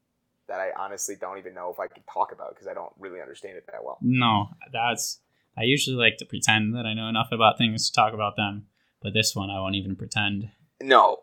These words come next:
Speaker 1: and that's the thing. Anybody that does know anything about the dark net would just see right through it, and we'd be
Speaker 2: Oh, for sure.
Speaker 1: and then there goes our credibility, like,
Speaker 2: Hey,
Speaker 1: that.
Speaker 2: but
Speaker 1: Bang, bang, con. <laughs>
Speaker 2: Well, yeah, that's true. But most people don't have a single clue, so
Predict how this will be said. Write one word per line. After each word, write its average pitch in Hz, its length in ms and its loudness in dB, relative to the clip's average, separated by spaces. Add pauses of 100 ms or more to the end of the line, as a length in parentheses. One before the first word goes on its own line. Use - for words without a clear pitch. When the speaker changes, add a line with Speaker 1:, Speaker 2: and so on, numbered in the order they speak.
Speaker 1:
and 135 220 12
that's 120 260 12
the - 60 -6
thing. 101 240 6
Anybody 117 400 8
that 107 140 2
does 110 220 2
know 107 100 -4
anything 101 340 -10
about 95 320 -6 (140)
the 117 120 -8
dark 101 340 2
net 98 220 -8
would 98 120 -4
just 95 200 -2
see 104 140 -4
right 98 260 -10
through 98 180 -10
it, 98 100 -12
and 101 80 -18
we'd 95 140 -16
be 95 120 -12
Speaker 2:
Oh, 143 240 8
for 131 160 -10
sure. - 200 -4
Speaker 1:
and 139 120 10
then 139 140 12
there 143 160 12
goes 123 200 4
our 104 140 12
credibility, 95 540 -4
like, 92 160 -6
Speaker 2:
Hey, 208 140 12
Speaker 1:
that. 127 40 8
Speaker 2:
but 127 160 6
Speaker 1:
Bang, 110 240 2
bang, 101 240 -2
con. 117 260 2 (140)
<laughs> - 120 -20
Speaker 2:
Well, 131 400 10 (200)
yeah, 123 200 8
that's 117 200 4
true. 104 240 -4 (320)
But 123 140 6 (180)
most 185 400 6
people 120 280 4
don't 123 240 6
have 127 160 6
a 110 40 2
single 120 300 4
clue, 104 300 2
so 101 340 2